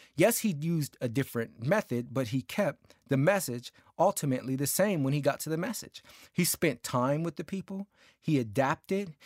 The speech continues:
He built bridges, but his goal was not to build just a bridge to nowhere. He built a bridge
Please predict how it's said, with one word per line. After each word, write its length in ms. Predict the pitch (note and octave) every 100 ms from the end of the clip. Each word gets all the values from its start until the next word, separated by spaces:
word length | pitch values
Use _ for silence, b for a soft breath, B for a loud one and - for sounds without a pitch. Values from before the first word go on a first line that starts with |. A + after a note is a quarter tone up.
| B
He 160 | - C3+
built 400 | D3 C3+ A2 A2
bridges, 540 | E3 F3+ G3+ G#3 - b -
but 140 | C3+
his 180 | C#3+ A2
goal 300 | B2 F#3 F#3
was 200 | D3+ B2+
not 240 | C#3+ E3+ -
to 100 | D3
build 360 | D#3 C#3+ A#2+ b b b
just 240 | - D3 -
a 120 | A#2+
bridge 500 | G2 B2 D3+ C3 -
to 120 | C3
nowhere. 420 | A#2 D3+ D3+ A#2+
He 160 | A2 C#3+
built 320 | A2 D3+ D#3+ B2
a 60 |
bridge 580 | G2+ A#2 C3 B2 A#2